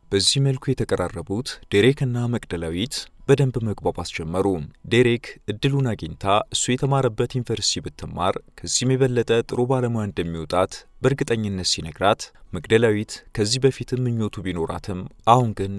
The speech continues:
ውጭ አገር ሄዶ ለመማር ይበልጥ ልቧ ተነሳሳ። "ምናልባት ልትረዳኝ የምትችልበት መንገድ ካለ?" ስትል ጠየቀችው። "እዚያ ዩኒቨርሲቲ የማውቀው አንድ ፕሮፌሰር አለ፣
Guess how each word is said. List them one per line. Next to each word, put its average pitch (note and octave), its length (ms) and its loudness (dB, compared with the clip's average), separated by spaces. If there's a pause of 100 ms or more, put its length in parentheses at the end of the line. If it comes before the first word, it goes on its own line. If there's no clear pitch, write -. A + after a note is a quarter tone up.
(140)
ውጭ - 200 -8
አገር B2 240 6
ሄዶ A#2 200 0
ለመማር F2 500 -2 (260)
ይበልጥ F#2+ 360 0 (140)
ልቧ A#2+ 280 4
ተነሳሳ። F2+ 480 -4 (380)
"ምናልባት A#2 520 2
ልትረዳኝ A#2+ 540 0
የምትችልበት A#2 720 -2
መንገድ F2+ 340 -4
ካለ?" F2+ 340 -6
ስትል - 340 -4
ጠየቀችው። E2+ 640 -2 (340)
"እዚያ C3+ 220 4
ዩኒቨርሲቲ C#3+ 440 0
የማውቀው G2+ 520 0 (140)
አንድ C3 300 4
ፕሮፌሰር G2+ 500 -6
አለ፣ E2 180 -8